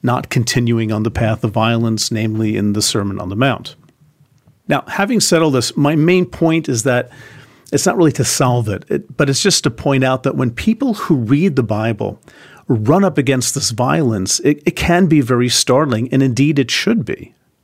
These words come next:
It's a legitimate issue, in other words, to be worked through. It's not something to be masked or avoided or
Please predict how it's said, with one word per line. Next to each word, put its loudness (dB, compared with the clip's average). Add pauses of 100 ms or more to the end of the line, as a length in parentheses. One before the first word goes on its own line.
(500)
It's 0
a 2
legitimate 4
issue, 0
in 0
other 2
words, -2
to -4
be 2
worked 0
through. -2
It's -4
not -2 (120)
something 0
to -8
be -2
masked -2
or 0 (400)
avoided 0
or -2